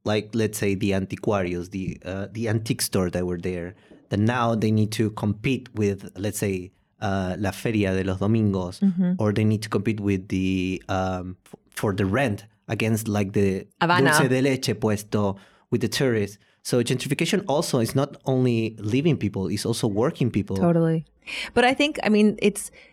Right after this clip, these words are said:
Speaker 2: and it, it's very, I'm very interested too in the intersectionality of, in, of gentrification. And I think bringing up the sense of, like, we, we are,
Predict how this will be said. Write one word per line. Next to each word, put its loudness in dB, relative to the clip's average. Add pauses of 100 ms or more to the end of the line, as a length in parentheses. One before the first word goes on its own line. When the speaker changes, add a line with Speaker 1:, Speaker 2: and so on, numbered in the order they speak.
(100)
Speaker 2:
and 4
it, 2
it's 0
very, 2
I'm 4
very 6
interested 2
too 4
in 2
the 0
intersectionality 0
of, 0
in, 0
of 2
gentrification. 0
And 2
I 0
think -4
bringing 0
up -4
the -6
sense -4
of, -4
like, -2 (880)
we, 2
we 2
are, 2